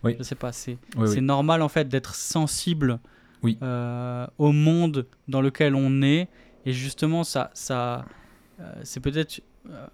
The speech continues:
Speaker 2: ça apporte de l'eau à notre moulin qui, disons, nous devons être investis dans le monde et porter aussi un regard sur le monde dans lequel on se trouve.
Speaker 1: Oui, alors, c'est, alors, c'est, c'est, c'est, alors tu donnes déjà, euh, une partie de la réponse. Euh,
Speaker 2: Oui.
Speaker 1: bien sûr que oui.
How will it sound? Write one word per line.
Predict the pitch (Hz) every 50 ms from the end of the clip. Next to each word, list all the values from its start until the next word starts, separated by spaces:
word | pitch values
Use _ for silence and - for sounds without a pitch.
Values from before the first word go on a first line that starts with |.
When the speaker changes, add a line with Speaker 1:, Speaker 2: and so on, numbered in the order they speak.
| - _ _ _ _ _ _ -
Speaker 2:
ça | 165 - - 147
apporte | 139 - 175 175 151 160 151
de | 139 143
l'eau | 147 156 170 175
à | 170 151
notre | 147 143 131 - - 139
moulin | 143 147 151 156 160 175 180
qui, | - - 139
disons, | 131 135 135 143 156 165 165 _ _ _ - - _ -
nous | - 143 151 160 156
devons | 151 151 143 139 151 156 156 - -
être | 147 143 - - - - -
investis | - 156 151 147 147 151 143 - - - 151 135
dans | 139 135 131
le | 127 127
monde | 123 127 131 143 165 175 160 139 117 - _ _ _ _ _ _ _ _ _ -
et | 139 131
porter | - 147 139 - - -
aussi | 160 151 - - 151
un | 131 120
regard | 117 113 127 131 131 135 143 147 143 -
sur | - - 127
le | 123
monde | 127 135 135 139 139 - - - - -
dans | 127 120
lequel | 117 120 - 139 131
on | 123 120
se | - -
trouve. | - - 127 120 123 _ -
Speaker 1:
Oui, | 143 143 131 117 110 -
alors, | 92 92 87 - - 165
c'est, | - - - -
alors, | 104 101 98 -
c'est, | - - - -
c'est, | - - - 101 90 -
c'est, | - - - 104 98 95 95 92 90 90 87 85 -
alors | - 92 87 -
tu | - 117
donnes | 101 113 127 127 117
déjà, | 101 101 92 95 117 113 113
euh, | 101 87 82 82 82 82 80 82 80 76 80 87 87 80 78 -
une | - 90 92 90 85 -
partie | - - - - - 98
de |
la | 90 90
réponse. | 87 85 - 147 170 - - - - _ _ _ _ _ _ _ _ _ _ _ _ _ _ _ _ _ _ - - -
Euh, | - 90 82 82 85
Speaker 2:
Oui. | 139 151
Speaker 1:
bien | 98 92
sûr | - - - -
que | - 90
oui. | 85 95 127 - - -